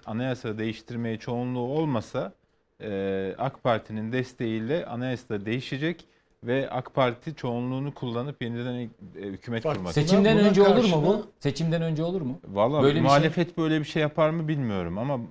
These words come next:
Speaker 1: yani onlar muhalefetin böyle bir teklif vermesini istiyorlar.
Speaker 3: Muhalefet böyle bir tepki verirse senin aldığın kulisler, bilgiler,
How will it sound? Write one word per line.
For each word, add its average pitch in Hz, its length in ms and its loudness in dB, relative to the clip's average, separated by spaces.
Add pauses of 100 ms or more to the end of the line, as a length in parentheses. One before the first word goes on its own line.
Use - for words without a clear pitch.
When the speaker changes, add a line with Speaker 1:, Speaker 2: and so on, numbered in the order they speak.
(160)
Speaker 1:
yani 101 200 0
onlar 123 280 -2
muhalefetin 120 680 -2
böyle 101 220 0
bir 87 60 -8
teklif - 420 -12
vermesini 85 440 -6
istiyorlar. 135 280 2
Speaker 3:
Muhalefet 156 340 2
böyle 160 180 2
bir 147 100 0
tepki 135 380 -2
verirse 135 400 0
senin 160 300 0
aldığın 131 340 2
kulisler, 113 580 0
bilgiler, 135 520 0